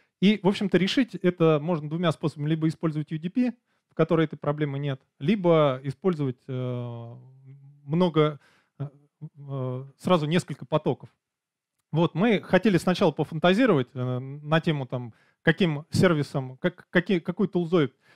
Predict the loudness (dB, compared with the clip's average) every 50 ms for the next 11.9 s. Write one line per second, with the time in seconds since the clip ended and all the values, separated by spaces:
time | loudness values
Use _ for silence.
0 | _ _ _ _ 2 4 4 4 4 2 2 0 -2 -2 -4 -4 -6 -8 -6 -4
1 | -2 -2 -2 0 0 0 0 0 0 -2 -4 -4 -4 -4 -2 0 2 4 4 4
2 | 2 0 -2 -6 -10 -10 -10 -12 -8 0 2 4 4 4 2 -2 -6 -8 -14 _
3 | _ -8 -4 -4 -4 -2 -2 -4 -4 -2 0 0 0 2 0 0 -2 -2 -6 -4
4 | -4 -2 -2 -2 -4 _ _ _ _ _ _ _ _ _ 2 2 2 4 4 2
5 | 0 0 -2 -4 -2 0 0 -2 -4 -8 _ -20 -20 -8 -4 -2 0 0 0 0
6 | -2 -2 -2 0 2 2 2 2 2 2 2 2 2 2 2 0 0 0 0 0
7 | 2 0 0 -2 -4 -8 -12 -18 -6 0 2 4 4 4 4 2 2 0 0 0
8 | 0 0 0 -2 -4 -6 -4 -4 -4 -2 2 2 2 2 2 0 0 0 0 2
9 | 2 0 0 -2 -6 -6 -6 -4 -6 -6 -10 _ _ _ _ _ _ -2 2 4
10 | 2 2 2 0 -4 -4 -4 -4 -4 -4 -6 -4 -4 -2 0 0 0 -2 -2 -4
11 | -4 -4 -6 _ _ _ _ _ _ _ _ _ _ _ -2 -2 -2 0